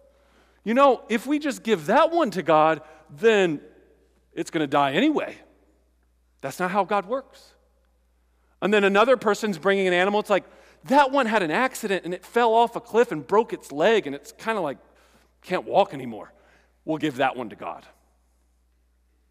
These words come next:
And God, through the prophet Malachi, is saying, "Your offerings, they're horrendous.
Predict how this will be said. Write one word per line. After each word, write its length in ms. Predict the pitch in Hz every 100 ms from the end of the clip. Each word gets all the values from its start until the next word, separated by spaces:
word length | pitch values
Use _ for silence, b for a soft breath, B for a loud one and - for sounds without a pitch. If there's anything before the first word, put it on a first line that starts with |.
| _ _ _ _ _ _ _ _ _ _ _ _ _
And 160 | 151 139
God, 440 | 147 147 151 151 - _
through 280 | - 151 175
the 80 | 190
prophet 360 | 190 170 -
Malachi, 520 | 139 131 131 135 120
is 100 | 127
saying, 380 | - 139 120 110 - _ _ _ _ _ -
"Your 260 | 120 -
offerings, 680 | 113 117 - 98 80 - _ _ _ _ _ _ _
they're 140 | 135
horrendous. 720 | 147 101 82 110 101 - -